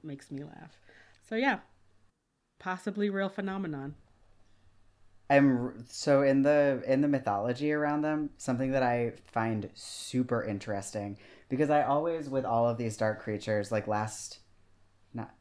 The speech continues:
Speaker 2: not last episode, but a couple episodes ago, we were talking about Grindylows, and it's like Lupin calls them a demon, but mer people have them as dogs, so, like, why are we fighting them?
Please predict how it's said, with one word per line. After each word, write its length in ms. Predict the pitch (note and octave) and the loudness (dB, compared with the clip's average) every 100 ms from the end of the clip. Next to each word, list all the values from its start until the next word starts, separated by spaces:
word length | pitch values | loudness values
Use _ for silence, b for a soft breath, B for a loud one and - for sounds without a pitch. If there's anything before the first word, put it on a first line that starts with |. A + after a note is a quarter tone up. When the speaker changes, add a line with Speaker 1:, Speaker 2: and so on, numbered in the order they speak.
| _ | _
Speaker 2:
not 240 | A#2 G#2 - | -8 -8 -8
last 260 | - G#2+ | -12 -14
episode, 420 | - - - - - | -16 -16 -16 -16 -10
but 340 | - G2+ G2 - _ | -4 -4 -4 -12 _
a 160 | A2 G2+ | -6 -6
couple 280 | D#3 D3 D3 | -4 0 2
episodes 380 | A2+ A2+ A#2 G#2+ | 0 -2 -4 -2
ago, 120 | G#2+ | -2
we 60 | |
were 80 | G2+ | -2
talking 200 | G#2+ G#2+ | -4 -6
about 200 | G2+ G2+ | -4 -4
Grindylows, 720 | A2+ B2+ B2 A2+ A2 A2 A2 - | 0 2 2 2 0 0 -4 -4
and 200 | A2 G#2 | -4 -2
it's 180 | G2 A2 | -4 -4
like 240 | G2+ G2 F#2 | -4 -4 -10
Lupin 400 | G#2 A2 G#2 G#2+ | -4 -2 -2 -4
calls 240 | G#2+ G2+ | -4 -4
them 160 | G#2 G2 | -2 -4
a 40 | |
demon, 500 | F#2+ G#2 A#2+ A#2 A2+ A2 | -4 -2 0 2 0 0
but 140 | G#2 | -2
mer 220 | G2+ G2+ | -2 -2
people 320 | G#2 A2 G#2+ G2 | -2 -4 -4 -4
have 220 | G2+ G2 | -4 -6
them 160 | G2+ F#2+ | -6 -8
as 180 | F#2 | -12
dogs, 600 | F#2+ G2 G#2+ G#2+ G2+ G2 | -8 -2 -2 -2 -6 -10
so, 280 | - - A2 | -10 0 0
like, 400 | G2+ G#2 G2+ G2 - B B B B - | 2 -2 -2 -8 -16 B B B B -2
why 300 | G#2+ G#2+ G#2+ | 6 8 8
are 160 | G2+ | 4
we 140 | G2+ F#2+ | 0 -4
fighting 580 | - A#2+ A2+ A2 G#2 | -2 2 2 2 0
them? 420 | G2+ G2+ G2 G2 | 0 0 -2 -4